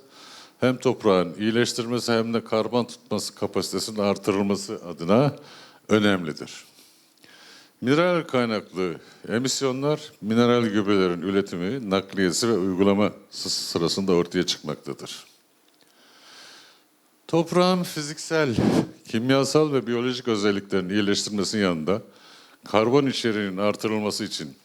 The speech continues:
en iyi yöntem kompostlamadır. Organik atıklardan biyogaz üretimi ve kompostlaştırma en verimli stratejidir.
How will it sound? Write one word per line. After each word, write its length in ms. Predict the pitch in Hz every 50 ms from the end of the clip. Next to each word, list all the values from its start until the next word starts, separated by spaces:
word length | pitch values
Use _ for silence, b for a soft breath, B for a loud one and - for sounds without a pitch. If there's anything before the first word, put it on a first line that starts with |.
| _ _ _ _ - - -
en 160 | 95 120 131
iyi 140 | 127 117 101
yöntem 420 | 92 92 90 80 - 123 131 131
kompostlamadır. 1000 | - - 95 87 78 - 82 76 - - 73 69 65 65 - _ - - - _ _ _ _ _ _ _ _ _ B B B B B B B B B B B B B
Organik 460 | - 107 113 117 120 139 156 165 135 127
atıklardan 720 | 113 - - - - 101 101 92 87 82 90 87 82 82
biyogaz 400 | 98 110 117 120 139 139 120 123
üretimi 340 | 123 110 107 104 117 110 98
ve 100 | 90 -
kompostlaştırma 840 | - 104 104 - 113 110 95 107 110 104 - - 107 107 117 123
en 340 | - 117 117 117 113 113 107
verimli 240 | 101 95 90 98 104
stratejidir. 880 | - - - 101 95 87 80 - 85 78 71 71 - 76 71 - -